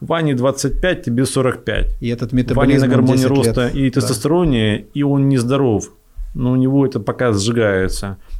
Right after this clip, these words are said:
Speaker 1: Это не равно для тебя это нужно. Ваня – тренер по спорту, а диетолог Маня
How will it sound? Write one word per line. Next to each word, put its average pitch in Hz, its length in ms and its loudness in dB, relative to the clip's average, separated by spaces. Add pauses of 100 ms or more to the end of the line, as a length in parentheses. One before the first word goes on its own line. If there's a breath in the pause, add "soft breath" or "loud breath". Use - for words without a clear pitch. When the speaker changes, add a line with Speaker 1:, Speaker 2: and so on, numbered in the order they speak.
(140 soft breath)
Speaker 1:
Это 139 200 -4
не 139 280 -2
равно 143 480 0
для 104 160 -4
тебя 117 220 -2
это 117 160 0
нужно. 90 460 -2 (360 soft breath)
Ваня – 165 400 -2
тренер 151 280 0
по 127 120 -2
спорту, 104 580 -2 (580 soft breath)
а 113 100 -2
диетолог 131 680 0
Маня 139 600 -2